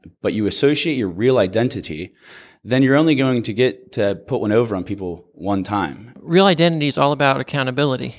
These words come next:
Speaker 2: It's about the fact that you have a reputation and you can use it to do good things, or you can burn it once. You don't get to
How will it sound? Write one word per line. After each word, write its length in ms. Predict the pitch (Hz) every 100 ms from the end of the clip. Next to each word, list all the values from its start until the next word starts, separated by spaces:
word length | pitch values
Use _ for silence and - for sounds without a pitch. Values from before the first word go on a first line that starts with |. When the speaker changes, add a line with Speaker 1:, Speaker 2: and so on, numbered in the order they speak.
| -
Speaker 2:
It's 220 | - -
about 480 | 127 135 131 131 - - _
the 80 | -
fact 240 | 139 139
that 80 | -
you 100 | 135
have 160 | 135 147
a 40 |
reputation 600 | 143 135 143 139 127 135
and 80 | 131
you 80 | 131
can 160 | 127
use 180 | 131 139
it 180 | 156 -
to 100 | 135
do 140 | 135
good 200 | 127 135
things, 280 | - 170 180
or 80 | 156
you 60 | 143
can 160 | 143
burn 180 | 131 139
it 100 | 131
once. 480 | 131 135 - - -
You 120 | 139
don't 200 | 139 147
get 260 | 139 151 -
to 340 | - 131 131